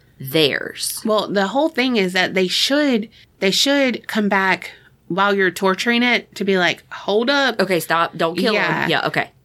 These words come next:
Speaker 2: But if they don't, but then some believe, like, if they do die, like, "Oh, you can bury them,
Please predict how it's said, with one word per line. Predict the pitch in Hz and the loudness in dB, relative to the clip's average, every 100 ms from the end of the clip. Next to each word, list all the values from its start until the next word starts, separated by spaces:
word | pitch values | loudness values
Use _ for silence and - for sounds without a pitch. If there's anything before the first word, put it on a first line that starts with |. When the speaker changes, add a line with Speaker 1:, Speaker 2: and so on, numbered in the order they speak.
| _ - | _ -12
Speaker 2:
But | 160 254 262 - | -4 -2 0 -2
if | 180 | -4
they | 180 165 | -2 -2
don't, | - 220 269 220 185 - - - _ _ _ _ | -2 0 2 0 0 -6 -20 -20 _ _ _ _
but | 214 | -2
then | 226 247 226 | 0 0 0
some | - - 247 269 226 196 196 175 - 185 | -2 -2 0 2 2 2 0 -2 -6 -2
believe, | 208 196 190 | 0 2 2
like, | 180 175 - | 0 0 -2
if | 185 - | -2 -4
they | 185 185 | -2 -2
do | 165 208 294 330 285 233 - - _ _ - 180 | -2 -2 0 0 -2 -6 -14 -20 _ _ -18 -6
die, | 240 208 175 | -2 0 0
like, | 175 165 | 0 -2
"Oh, | 214 254 240 196 185 - - _ | -2 0 0 0 -2 -10 -20 _
you | 208 220 | -2 0
can | 233 190 170 | 0 0 -2
bury | 190 202 202 | 0 2 2
them, | 185 180 175 180 | 2 2 2 0